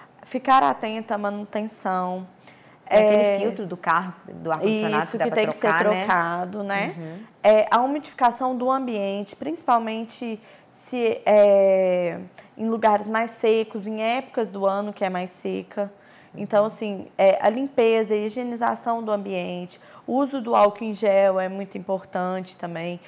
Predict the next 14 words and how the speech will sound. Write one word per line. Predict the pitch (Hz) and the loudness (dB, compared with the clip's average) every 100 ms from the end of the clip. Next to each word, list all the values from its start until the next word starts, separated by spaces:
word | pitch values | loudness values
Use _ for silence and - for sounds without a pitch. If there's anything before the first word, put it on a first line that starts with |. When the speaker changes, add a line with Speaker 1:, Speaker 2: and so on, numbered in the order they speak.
| - - _ | -20 -20 _
Speaker 1:
porque | 220 208 | -4 2
às | 208 202 | 2 2
vezes | 208 202 | -2 -6
a | |
gente | 202 220 - | -8 -8 -10
espirra | 202 - - 240 247 202 185 165 - - _ | -16 -12 -6 -4 -4 -2 -2 -4 -16 -20 _
e | - 226 - | -10 -10 -2
leva | 220 240 226 | 6 6 6
a | 214 | 2
mão | 208 208 | 2 -2
em | 208 | -2
outra | 202 214 | -4 -6
coisa, | 202 - 202 214 214 214 | -6 -2 0 0 -2 -6
né? | 208 247 | -8 -8